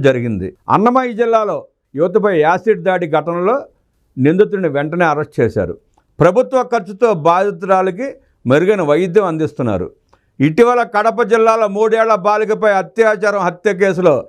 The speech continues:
నిందితుడు మహిళలపై, చిన్నారులపై దాడుల నియంత్రణ విషయంలో ప్రభుత్వం అవలంబిస్తున్న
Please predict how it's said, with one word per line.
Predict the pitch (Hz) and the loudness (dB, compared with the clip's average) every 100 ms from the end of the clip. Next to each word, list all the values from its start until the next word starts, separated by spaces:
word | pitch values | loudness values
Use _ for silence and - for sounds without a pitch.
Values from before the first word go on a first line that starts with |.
| _ _ - | _ _ -2
నిందితుడు | 151 190 185 202 151 | 2 2 2 0 2
మహిళలపై, | 151 185 185 196 262 269 _ _ - | 0 2 0 0 -2 -4 _ _ -2
చిన్నారులపై | 175 185 214 208 196 202 139 120 | 0 4 2 2 -2 -2 -2 -2
దాడుల | 156 180 202 214 202 165 | 2 2 2 2 2 0
నియంత్రణ | 170 202 190 202 185 180 160 | -2 -2 -4 -2 -4 -2 -2
విషయంలో | 196 185 175 120 - _ _ - | 2 2 2 0 -8 _ _ -2
ప్రభుత్వం | 147 170 220 233 196 | 0 2 0 2 2
అవలంబిస్తున్న | 196 208 208 202 208 | 2 0 0 0 0